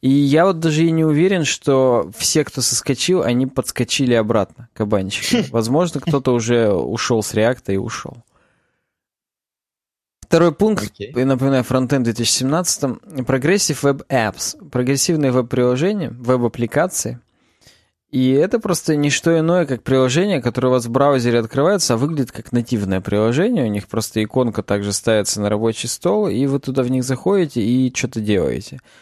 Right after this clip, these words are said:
Speaker 1: А отличительная их особенность в том, что они работают в офлайне. То есть, ну, не стопроцентный, понятное дело, функционал, но у них есть какой-то функционал работы в офлайне.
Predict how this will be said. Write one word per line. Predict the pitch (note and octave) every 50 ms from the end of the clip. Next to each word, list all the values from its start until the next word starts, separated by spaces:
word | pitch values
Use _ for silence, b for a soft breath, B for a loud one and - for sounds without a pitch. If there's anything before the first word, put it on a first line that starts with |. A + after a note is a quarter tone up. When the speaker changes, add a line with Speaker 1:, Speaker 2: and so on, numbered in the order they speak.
| b b b b _
Speaker 1:
А | A2
отличительная | A#2+ A#2+ - D#3+ D3+ - F#3+ G3 - F#3 E3+ D#3+
их | C#3 -
особенность | D3 - - G#3+ A#3+ A3 F3 C#3+ -
в | -
том, | F3+ F#3
что | E3+ - - D3+ C#3
они | C3+ D3 E3 F3
работают | E3 C#3+ C3 C#3+ D#3+ D#3 - C3 A2+
в | A2 A2+
офлайне. | A#2 - - B2+ B2 A2 G2 F2+ F#2 G2+ G#2+ _ _
То | _ C3+
есть, | C3 B2 - -
ну, | D3+ D3
не | C3 A#2+ A#2 A#2
стопроцентный, | - - - F3 F3 - F#3+ E3+ - - D3 B2+ A2+ G#2 G#2+ G2+
понятное | - G#2+ G#2+ G#2+ G2+ G2 G#2 G#2+ G#2
дело, | G#2 G#2 G2+
функционал, | - - B2 B2 - - - D#3 F3 A3+ C4+ C4 G3+
но | D3+ C#3+ D3+
у | E3+
них | F3+ G3 F3+ - E3
есть | D#3 C#3
какой-то | - - - - B2+ - -
функционал | A2+ B2+ B2 B2 A#2 - C#3+ D3 E3+ F#3+ G3 - -
работы | C3+ B2 B2+ B2 C#3 C#3 C3+ _ -
в | A#2 A#2
офлайне. | A2+ - - A#2+ A2+ G#2+ F#2+ F#2+ G2+ G2+